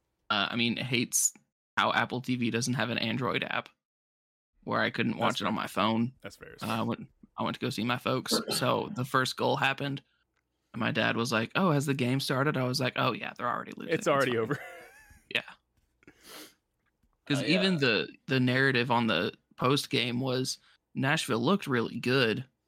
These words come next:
Speaker 1: It would just be bad. Like, it, it would be better if it didn't take them going down a goal to, to open
Speaker 2: Yeah.
Speaker 1: up.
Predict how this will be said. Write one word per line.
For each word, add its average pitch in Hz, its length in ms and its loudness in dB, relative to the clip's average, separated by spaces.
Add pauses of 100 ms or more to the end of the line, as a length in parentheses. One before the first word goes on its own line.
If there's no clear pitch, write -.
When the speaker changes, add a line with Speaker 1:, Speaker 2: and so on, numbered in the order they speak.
(140)
Speaker 1:
It 131 80 4
would 123 140 2
just 127 200 -4
be 131 120 4
bad. 123 440 -2
Like, 131 140 -2
it, - 240 0
it 135 60 4
would 143 140 2
be 139 100 2
better 123 320 0
if - 140 -2
it 143 40 2
didn't 127 220 0
take 127 180 -6
them 135 140 -4
going 139 400 -4
down 123 320 -4
a 127 40 -4
goal 135 500 -2 (800)
to, 139 300 2
to - 260 -4
open 107 220 0
Speaker 2:
Yeah. 95 180 -2
Speaker 1:
up. 95 180 -4